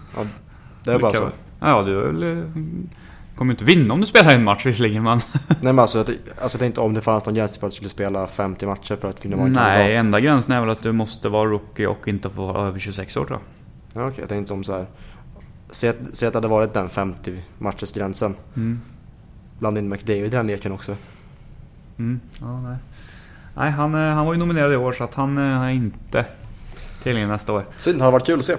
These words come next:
Speaker 2: Men för övrigt, jag tänkte, det jag tänkte säga också var att,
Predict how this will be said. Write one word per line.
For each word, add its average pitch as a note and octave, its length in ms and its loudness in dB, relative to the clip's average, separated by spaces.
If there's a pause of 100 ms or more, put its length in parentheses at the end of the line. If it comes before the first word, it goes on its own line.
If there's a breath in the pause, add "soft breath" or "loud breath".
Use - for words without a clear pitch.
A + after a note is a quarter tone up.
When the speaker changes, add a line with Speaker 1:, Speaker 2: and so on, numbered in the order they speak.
Speaker 2:
Men D3+ 140 10
för D#3+ 100 8
övrigt, C#3+ 380 10
jag C#3 120 4
tänkte, C#3+ 280 4
det D3 120 6
jag C#3 80 8
tänkte C3+ 180 2
säga C#3+ 160 6
också D3+ 200 0
var A#2 200 2
att, - 180 -6